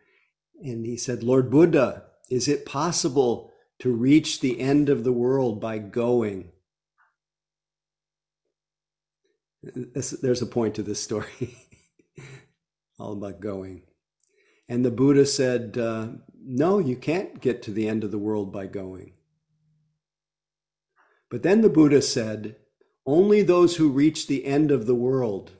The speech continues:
become liberated." What do you do with that?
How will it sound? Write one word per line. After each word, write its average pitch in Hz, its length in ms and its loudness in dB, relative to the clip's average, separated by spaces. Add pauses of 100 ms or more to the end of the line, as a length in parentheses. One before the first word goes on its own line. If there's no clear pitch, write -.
become 113 380 -4
liberated." 101 640 -6 (3250)
What 113 120 -6
do 117 60 -2
you 107 80 -2
do 113 120 0
with 107 160 -6
that? 123 300 -12